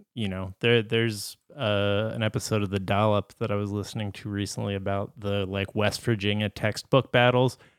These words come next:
where these, like, right-wing,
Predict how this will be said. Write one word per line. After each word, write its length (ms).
where 720
these, 340
like, 480
right-wing, 800